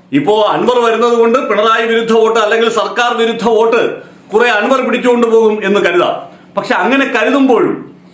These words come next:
ലീഗ് പോലെ കഴിഞ്ഞ തവണയൊക്കെ അൻവറിന്റെ വിജയത്തിന് കാരണക്കാരായി എന്ന് നമുക്ക് ഉറപ്പിച്ചു പറയാവുന്ന ഒരു ഘടകം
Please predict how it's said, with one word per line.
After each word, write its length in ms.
ലീഗ് 520
പോലെ 460
കഴിഞ്ഞ 360
തവണയൊക്കെ 880
അൻവറിന്റെ 500
വിജയത്തിന് 640
കാരണക്കാരായി 1120
എന്ന് 240
നമുക്ക് 300
ഉറപ്പിച്ചു 540
പറയാവുന്ന 560
ഒരു 320
ഘടകം 360